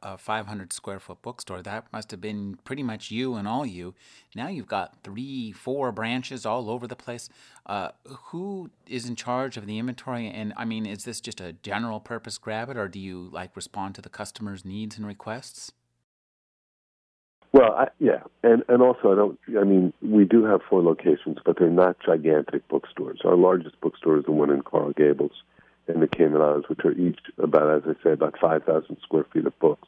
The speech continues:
Speaker 2: Our Miami Beach location is about twenty-five hundred square feet, and the Bal Harbour Shops is about fifteen hundred square feet. So I don't want to give the impression that, you know, we're, we,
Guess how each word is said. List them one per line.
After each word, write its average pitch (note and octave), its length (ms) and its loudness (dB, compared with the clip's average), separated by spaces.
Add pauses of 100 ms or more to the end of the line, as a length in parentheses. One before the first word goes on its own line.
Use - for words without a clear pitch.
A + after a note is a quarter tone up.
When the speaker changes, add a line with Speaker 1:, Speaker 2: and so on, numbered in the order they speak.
(540)
Speaker 2:
Our E2 100 4
Miami F2+ 320 6
Beach E2+ 200 0 (100)
location E2 540 2
is D#2 80 -2
about D#2+ 280 2
twenty-five D#2+ 500 -4
hundred E2 440 2
square D#2 280 4 (100)
feet, D#2 240 4 (460)
and E2 180 4
the D#2+ 100 6
Bal D#2+ 280 4
Harbour E2+ 420 2
Shops D#2 360 2 (300)
is D#2 220 0
about D2+ 280 2 (100)
fifteen D#2 380 0
hundred D2 400 -8
square - 300 0
feet. - 160 -6 (120)
So E2+ 180 6 (440)
I G2 40 4
don't G2+ 120 6
want F#2+ 100 4
to E2+ 80 2
give E2+ 160 4
the E2 100 4
impression D#2+ 640 2
that, D2+ 180 2 (320)
you F2 160 2
know, D#2 80 2
we're, D2 340 4 (640)
we, D#2 320 4